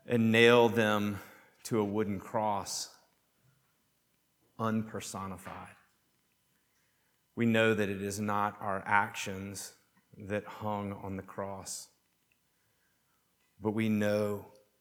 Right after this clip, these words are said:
that you, Jesus,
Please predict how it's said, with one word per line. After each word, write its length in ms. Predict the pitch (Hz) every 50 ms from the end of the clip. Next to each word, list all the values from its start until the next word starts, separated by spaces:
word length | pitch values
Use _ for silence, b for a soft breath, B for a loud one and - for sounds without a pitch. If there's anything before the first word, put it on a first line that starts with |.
| _ _ _ _ _ _ _ _ _ -
that 300 | 101 98 104 101 - -
you, 680 | 104 101 104 110 113 113 113 113 110 110 107 107 104 - - _ _ _ _ _ _ _ _ _ -
Jesus, 760 | 95 92 98 95 98 95 90 95 92 90 - - - -